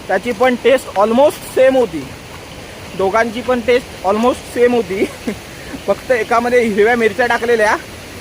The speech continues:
आणि बाकीच्यामध्ये मसाले होते, मिरची पावडर वगैरे. तर चला आता कल्टी मारूया पटापट. हा व्हिडिओ इथेच एंड करूया.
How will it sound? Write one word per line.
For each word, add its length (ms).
आणि 160
बाकीच्यामध्ये 580
मसाले 360
होते, 340
मिरची 260
पावडर 300
वगैरे. 600
तर 40
चला 220
आता 100
कल्टी 260
मारूया 220
पटापट. 360
हा 80
व्हिडिओ 200
इथेच 200
एंड 220
करूया. 320